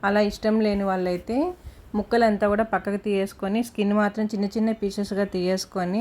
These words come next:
అలా పెట్టి ఇవ్వచ్చు. అలా కూడా ఇష్టపడకుండా ఉంటే కానీ మిక్సీకి వేసి, అది స్కిన్ మొత్తం సపరేట్ చేసి మిక్సీకి వేసి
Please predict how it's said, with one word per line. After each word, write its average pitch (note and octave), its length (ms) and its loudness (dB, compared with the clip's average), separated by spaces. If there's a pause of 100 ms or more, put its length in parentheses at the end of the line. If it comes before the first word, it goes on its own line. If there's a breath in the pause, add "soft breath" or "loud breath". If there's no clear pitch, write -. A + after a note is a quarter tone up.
అలా G3 220 2
పెట్టి G3 300 -4
ఇవ్వచ్చు. F3 440 -2 (500 loud breath)
అలా G3+ 220 2
కూడా A3 180 0
ఇష్టపడకుండా G#3 800 0
ఉంటే G3 280 -2
కానీ G3 340 -2
మిక్సీకి G#3 480 -2
వేసి, F#3 340 -2 (160)
అది F#3 180 -2 (400 loud breath)
స్కిన్ A#3 320 2
మొత్తం A#3 400 2
సపరేట్ G#3+ 480 0
చేసి G3 380 -2
మిక్సీకి G#3+ 500 -2
వేసి F#3 380 -2